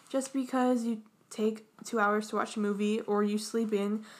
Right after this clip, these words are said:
that's not, that doesn't mean you're being less productive, and that doesn't, and just because you're being quote-unquote less productive doesn't mean you're a less person,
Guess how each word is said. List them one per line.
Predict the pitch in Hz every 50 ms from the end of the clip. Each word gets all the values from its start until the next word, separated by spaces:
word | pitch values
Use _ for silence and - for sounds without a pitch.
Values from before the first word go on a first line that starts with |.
| - - -
that's | - 247 240 - 233
not, | 226 226 233 233 233 233 226 214 220 -
that | - 226 220
doesn't | 233 254 254 262 247 -
mean | 220 226 233 233 233 226
you're | 214 208
being | 202 196 208 208 208 202 202 214
less | 220 214 214
productive, | - - 208 220 226 190 - 220 214 -
and | 214 208
that | 208 208
doesn't, | 196 220 220 226 233 220 208 214 - - - - _ _ _ _ _ _ _ -
and | 214 208 180 -
just | 220 247 247 247
because | 269 254 269 233
you're | 233 233
being | 214 226 226 226
quote-unquote | 220 - - 226 220 214 214 214 214 220 214 - -
less | 208 196 185 208 214 214
productive | - - 233 202 - - - - 269 285 285 254
doesn't | 226 220 220 226 - -
mean | 214 214 208 190
you're | 190 190 190
a | 208 226
less | 214 208 202 - 220 214 - -
person, | - - - - 233 - - 247 - - - 269